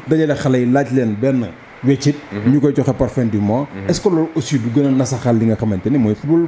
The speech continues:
Speaker 1: petite catégorie bi?
Speaker 2: Ah, mais dafa am ñoo xam ne dañ koo dénk. Ñi dénk ñuy encadrer sport bi mooy l'inspecteur régional des sports, inspecteur département des sports. Suñu gisee kenn ko xam ne dafa romb ro-, parce que ñoom loolu la. Dañuy dox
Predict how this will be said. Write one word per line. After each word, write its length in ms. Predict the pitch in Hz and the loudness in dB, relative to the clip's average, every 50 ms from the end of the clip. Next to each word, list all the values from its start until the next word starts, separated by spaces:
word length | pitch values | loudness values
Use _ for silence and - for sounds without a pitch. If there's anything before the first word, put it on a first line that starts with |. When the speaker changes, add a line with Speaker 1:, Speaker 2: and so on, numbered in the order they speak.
| - - | -2 -4
Speaker 1:
petite 240 | 170 147 160 147 | -2 -2 0 0
catégorie 380 | - 160 156 143 147 143 143 143 | 0 0 2 2 4 4 4 2
bi? 320 | 139 160 - - - 135 | 0 -2 -8 -10 -6 -6
Speaker 2:
Ah, 220 | 143 139 120 123 110 | -2 -2 -2 0 0
mais 140 | 123 107 98 | 0 0 0
dafa 200 | 104 104 117 113 | 0 0 0 0
am 80 | 123 120 | 0 0
ñoo 200 | 117 117 117 113 | 0 0 0 0
xam 220 | 117 110 110 101 | 0 -2 -2 -2
ne 40 | 95 | -4
dañ 200 | 104 104 107 95 | -6 -6 -6 -4
koo 100 | 107 113 107 | -2 -2 -2
dénk. 160 | 123 127 151 214 - - - - - - - - - - - - - - - - - - - - - - - | -2 -2 -6 -10 -16 -20 -16 -14 -14 -14 -14 -16 -6 -4 -4 -4 -4 -6 -8 -10 -12 -16 -16 -16 -16 -6 0
Ñi 140 | - 117 135 | 2 2 2
dénk 320 | 143 139 - 139 113 - | 4 2 2 2 2 0
ñuy 380 | 110 110 110 117 120 120 120 104 - - - - - | 0 0 0 0 -2 -2 -4 -6 -6 -10 -8 -4 -4
encadrer 340 | 120 120 - 113 98 104 104 | -2 0 0 0 0 0 -2
sport 240 | - - - 107 85 | -2 -2 -2 -2 0
bi 60 | 82 | -2
mooy 160 | 82 90 95 | -2 -2 -2
l'inspecteur 420 | 98 101 92 - 98 - 104 104 101 | -2 -4 -4 -6 -6 -4 -2 -2 -2
régional 460 | 107 107 101 107 110 107 110 110 101 | -2 -2 0 0 0 0 0 -2 -4
des 80 | 104 | -6
sports, 260 | 98 - - 135 151 - - - - - - | -6 -4 -2 -2 -2 -4 -6 -12 -14 -8 -6
inspecteur 240 | 104 98 101 107 92 | -4 -2 -2 0 0
département 340 | 87 101 95 98 - 98 95 98 | 0 -2 -2 -2 -2 -2 -2 -2
des 100 | 101 92 | -4 -4
sports. 240 | - - 127 131 - - - - - - - | -2 -2 -2 -2 -4 -8 -16 -18 -18 -10 -4
Suñu 200 | - 113 117 113 | -2 -2 0 0
gisee 220 | 113 107 117 110 107 | 0 0 0 -2 -2
kenn 220 | 110 113 107 101 101 | 0 -2 -2 -2 -2
ko 80 | 104 104 | -4 -4
xam 120 | 101 98 95 | -4 -4 -4
ne 40 | |
dafa 200 | 85 87 87 101 95 | -6 -4 -2 -2 -2
romb 200 | 92 101 101 92 87 87 | -2 -2 -4 -4 -4 -4
ro-, 100 | 101 - - - - - | -4 -6 -6 -8 -10 -8
parce 120 | 101 101 104 | -6 -4 -2
que 60 | 110 | 0
ñoom 180 | 120 135 143 | 0 0 0
loolu 200 | 156 165 151 127 | 0 0 0 -2
la. 60 | 98 - - - - - - - | -4 -8 -10 -14 -16 -12 -8 -4
Dañuy 160 | 104 104 107 | -2 -2 0
dox 120 | 113 117 | 0 -2